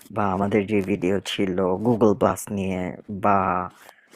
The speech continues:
আহ, Pinterest নিয়ে, এগুলো সম্ভবত আপনারা আগেই জানতেন, তারপরেও আমরা ডিটেইল দেখব। তো <clears throat> Twitter-এ আমরা কিভাবে অ্যাকাউন্ট খুলবো? আমার already আমি log in করা, so আমি log out করি।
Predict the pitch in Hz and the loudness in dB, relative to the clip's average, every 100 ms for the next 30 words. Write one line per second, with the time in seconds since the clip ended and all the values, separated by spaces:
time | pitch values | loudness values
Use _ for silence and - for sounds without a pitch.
0 | - _ - 107 104 107 98 - 135 117 | -20 _ -8 -4 -4 -6 0 4 4 4
1 | 123 95 113 156 185 151 135 123 120 113 | 0 0 -2 0 0 0 -2 -2 -2 0
2 | 110 98 98 110 101 98 170 156 - 104 | 2 2 2 0 0 -2 -2 -2 0 0
3 | 95 92 107 87 - _ - - _ 120 | 0 0 -2 -4 -8 _ -12 -12 _ -2
4 | 113 110 107 101 101 85 92 156 226 _ | -2 0 0 2 0 -2 -2 -4 -6 _
5 | _ _ _ - _ _ 143 123 120 117 | _ _ _ -20 _ _ -6 0 2 0
6 | - _ _ _ _ _ _ _ - - | -2 _ _ _ _ _ _ _ 0 6
7 | 202 147 117 - 160 165 160 147 139 147 | 8 6 4 4 4 6 4 4 2 2
8 | 123 139 139 131 131 - 151 170 196 117 | 4 4 2 0 -4 2 2 2 0 0
9 | - - _ 117 107 117 120 123 110 110 | -2 -4 _ 0 0 0 -2 -2 -2 0
10 | 101 98 110 110 - 110 98 113 170 _ | 2 4 2 -2 4 4 4 0 -6 _
11 | _ _ _ _ _ - 110 107 104 - | _ _ _ _ _ -8 -4 0 0 2
12 | 104 101 - 104 113 | 0 -2 -4 -2 -2